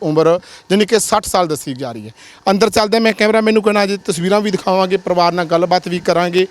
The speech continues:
ਇਹ ਉਸ ਦਾ ਘਰ ਆ ਬਾਈ ਦਾ, ਜਿਹੜੇ ਨੇ, ਜਾਣੀ ਕਿ, ਆਪਦੇ ਬਾਪ ਦਾ ਕਤਲ ਕੀਤਾ ਹੈ।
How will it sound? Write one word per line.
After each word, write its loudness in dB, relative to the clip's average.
ਇਹ 6
ਉਸ -2
ਦਾ 2
ਘਰ 0
ਆ 0
ਬਾਈ -2
ਦਾ, 0
ਜਿਹੜੇ 4
ਨੇ, 4
ਜਾਣੀ 2
ਕਿ, 0
ਆਪਦੇ 2
ਬਾਪ 2
ਦਾ 0
ਕਤਲ 0
ਕੀਤਾ -6
ਹੈ। -12